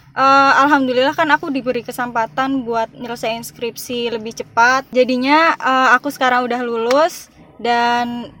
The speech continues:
mungkin bisa, apa ya, melanjutkan tujuan dari Ayam Kampus ini untuk dikembangkan lagi. Jadi,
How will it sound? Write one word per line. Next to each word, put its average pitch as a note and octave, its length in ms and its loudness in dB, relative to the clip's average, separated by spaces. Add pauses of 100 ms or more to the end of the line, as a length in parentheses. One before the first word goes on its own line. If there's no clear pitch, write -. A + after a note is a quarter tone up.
(120)
mungkin D#4+ 520 -2
bisa, C4 520 2
apa C4+ 200 -2
ya, A3 120 0
melanjutkan A#3+ 560 -2
tujuan B3 380 -4
dari A#3 240 -4
Ayam A3 260 -4
Kampus A3+ 320 -6
ini A#3 420 -6
untuk C4 260 -8
dikembangkan A3 580 -8
lagi. A3+ 640 -6
Jadi, A#3+ 400 -4